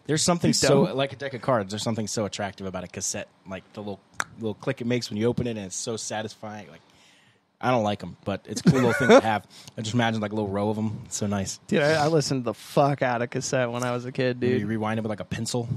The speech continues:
Speaker 1: Remember
Speaker 2: Yeah.
Speaker 1: that? Yeah.
Speaker 2: So I, I remember my grandparents, they had, like, the duplicator, so you'd put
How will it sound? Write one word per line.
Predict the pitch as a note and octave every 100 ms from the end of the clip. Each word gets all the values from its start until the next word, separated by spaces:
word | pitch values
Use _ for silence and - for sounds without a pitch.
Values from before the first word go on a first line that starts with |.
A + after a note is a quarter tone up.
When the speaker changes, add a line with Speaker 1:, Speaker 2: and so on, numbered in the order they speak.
| A2
Speaker 1:
Remember | G#2+ A2
Speaker 2:
Yeah. | A2+ A2
Speaker 1:
that? | - - - - -
Yeah. | G2 F2+ - - -
Speaker 2:
So | - D3 C#3+ C#3+
I, | D#3+
I | F3+
remember | E3+ G3 D3
my | C3+ D3
grandparents, | D3+ D3+ C#3+ C3 C3 - -
they | A#2
had, | B2+ A#2+
like, | A#2+ A2+ -
the | A#2
duplicator, | B2 C3+ C3+ B2+ A#2+ A2+ A#2
so | -
you'd | A2+ G#2+ -
put | C#3 C3